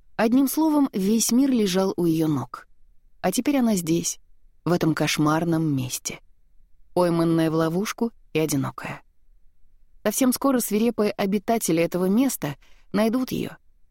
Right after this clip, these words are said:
и когда это произойдет, ее убьют самым неторопливым и ужасным способом. С этими мрачными мыслями Бекки Тейлор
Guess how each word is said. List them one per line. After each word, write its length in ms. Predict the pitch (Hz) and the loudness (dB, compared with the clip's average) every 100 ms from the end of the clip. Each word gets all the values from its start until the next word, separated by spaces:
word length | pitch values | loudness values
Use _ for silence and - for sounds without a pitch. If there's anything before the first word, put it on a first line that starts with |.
| _ | _
и 80 | 190 | -2
когда 240 | 220 220 | 0 0
это 180 | 240 220 | 0 0
произойдет, 600 | - 220 208 214 220 269 | 0 0 0 0 0 0
ее 320 | - 202 247 - | 0 0 0 0
убьют 520 | 240 190 170 190 185 | 0 0 0 0 -2
самым 460 | - 226 254 247 202 | -2 0 2 2 0
неторопливым 600 | 165 160 156 226 262 247 | 0 -2 -2 0 2 0
и 140 | 175 | 0
ужасным 500 | 160 151 156 - 135 | -2 0 -2 0 -2
способом. 560 | - - 139 - - - - - - - _ - - - - - | -2 -6 -8 -8 -12 -18 -20 -20 -20 -20 _ -20 -20 -20 -20 -2
С 80 | |
этими 280 | 214 208 202 | 0 2 2
мрачными 520 | 190 190 185 175 170 | 4 2 2 2 2
мыслями 500 | 175 233 - 175 151 | 2 2 2 2 2
Бекки 420 | 151 175 175 - 165 | 2 0 0 -2 -4
Тейлор 480 | 240 277 208 147 | 0 2 2 -2